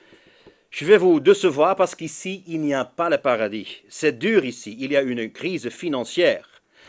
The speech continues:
Mais peut-être vous traversez une crise de santé. Peut-être vous traversez une crise de mariage. Vous traversez une crise de, avec vos enfants.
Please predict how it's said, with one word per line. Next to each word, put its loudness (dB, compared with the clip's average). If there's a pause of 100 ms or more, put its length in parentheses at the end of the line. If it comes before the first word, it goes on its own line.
(140)
Mais 2
peut-être 0 (460)
vous -4
traversez -4
une -4
crise -6 (280)
de -2
santé. 0 (760)
Peut-être 0
vous -6
traversez 2
une 2
crise -2
de -2
mariage. 0 (1120)
Vous -4
traversez 2
une 0
crise -4
de, 0
avec -2
vos -2
enfants. -2